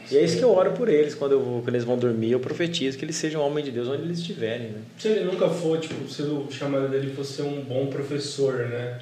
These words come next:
Speaker 1: Se ele for um
Speaker 2: Se for um
Speaker 1: engenheiro, eu tô feliz,
Speaker 2: É.
Speaker 1: cara. Eu quero que eles sejam homens de Deus, sabe? Independente
Speaker 2: Tipo
Speaker 1: da
Speaker 2: assim,
Speaker 1: área que eles estejam, sabe?
Speaker 2: fazer o melhor
Speaker 1: <clears throat>
Speaker 2: como,
Speaker 1: É,
Speaker 2: como
Speaker 1: eu
Speaker 2: Deus
Speaker 1: penso
Speaker 2: escolheu.
Speaker 1: nisso, sabe? Se for, é, seguir o legado, nossa,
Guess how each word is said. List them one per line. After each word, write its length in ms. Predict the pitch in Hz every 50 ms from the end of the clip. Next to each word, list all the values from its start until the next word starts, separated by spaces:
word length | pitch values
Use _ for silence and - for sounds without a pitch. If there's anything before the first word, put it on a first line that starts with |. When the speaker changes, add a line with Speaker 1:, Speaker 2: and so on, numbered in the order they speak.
| - -
Speaker 1:
Se 80 | -
ele 80 | 151 151
for 260 | 151 - 185 196 190
um 40 | 160
Speaker 2:
Se 80 | - 156
for 120 | 135 -
um 20 | 147
Speaker 1:
engenheiro, 380 | 143 - 127 139 151 143 123
eu 80 | 120 120
tô 100 | - -
feliz, 400 | 135 139 135 - 156 185 - -
Speaker 2:
É. 20 |
Speaker 1:
cara. 200 | - 127 110 98
Eu 80 | 101 104
quero 200 | - 127 131 -
que 60 | -
eles 120 | 175 170 170
sejam 280 | 170 - - 165 165 160
homens 180 | 160 170 185 190
de 60 | 214
Deus, 280 | 196 156 131 117 107 -
sabe? 220 | - 117 - 107 - - - 117
Independente 440 | 107 113 120 - 139 135 127 131 139
Speaker 2:
Tipo 100 | 139 135
Speaker 1:
da 80 | 135
Speaker 2:
assim, 100 | 131 135
Speaker 1:
área 140 | 135 139 135
que 100 | 127 143
eles 180 | 139 139 - -
estejam, 460 | - - - - 113 - - - -
sabe? 220 | - - 110 110 113 - - - - - - -
Speaker 2:
fazer 240 | - 127 120 123 127
o 40 | 127
melhor 460 | 127 131 127 127 127 123 123 - 104
Speaker 1:
<clears throat> 240 | 113 110 110 - -
Speaker 2:
como, 80 | 127 120
Speaker 1:
É, 420 | 120 117 117 113 113 113 - - - - - - - -
Speaker 2:
como 140 | 113 - 123
Speaker 1:
eu 60 | -
Speaker 2:
Deus 60 | 131 131 135
Speaker 1:
penso 200 | 139 135 - 160
Speaker 2:
escolheu. 220 | 156 143 127 135
Speaker 1:
nisso, 120 | 123 -
sabe? 260 | - 123 117 113 110 - - - - - - -
Se 160 | - - 190 185
for, 600 | 165 - - 139 139 147 143 127 110 - - - - - - - - - - - - -
é, 120 | 120 110
seguir 320 | - - - 117 110 110
o 40 | 113
legado, 540 | 117 117 107 95 107 104 123 151 180 175 143 120 107
nossa, 360 | 113 127 151 151 - -